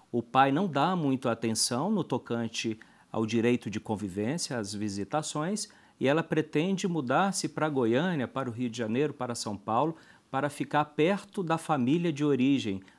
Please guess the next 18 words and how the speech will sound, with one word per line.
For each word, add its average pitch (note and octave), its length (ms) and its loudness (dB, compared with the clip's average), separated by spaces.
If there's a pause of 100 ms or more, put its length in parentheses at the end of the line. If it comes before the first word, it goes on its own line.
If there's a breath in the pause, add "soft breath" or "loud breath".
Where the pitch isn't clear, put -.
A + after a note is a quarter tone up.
(140 soft breath)
a A2+ 160 4
bem B2 380 2
da F3 100 2
criança. C3 640 -2 (260 soft breath)
Aí G#2+ 160 -2
nós A#2+ 240 0
temos C3 340 0
uma C#3+ 200 0
justificativa. A#2 960 -4
Agora, A#2+ 400 2 (300 loud breath)
se - 300 4
a A#3+ 100 6
mudança C#3 640 4
for B2 240 -2
desmotivada A2+ 1080 2 (340 loud breath)
com C#3+ 260 2
a D#3+ 140 2
intenção F3 1040 4